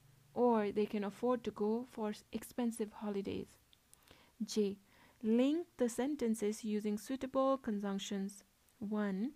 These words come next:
glass is a useful material. Gr-, glass breaks easily.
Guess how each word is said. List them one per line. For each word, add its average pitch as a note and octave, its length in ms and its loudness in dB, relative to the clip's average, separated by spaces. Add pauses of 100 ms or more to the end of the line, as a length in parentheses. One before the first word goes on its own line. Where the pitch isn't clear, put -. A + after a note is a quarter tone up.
(380)
glass A3 400 0
is - 160 -2
a B3 60 2
useful A#3 440 0
material. G#3+ 680 0 (280)
Gr-, G3+ 180 -2 (140)
glass A#3 540 4
breaks G#3+ 460 2 (260)
easily. G#3+ 520 0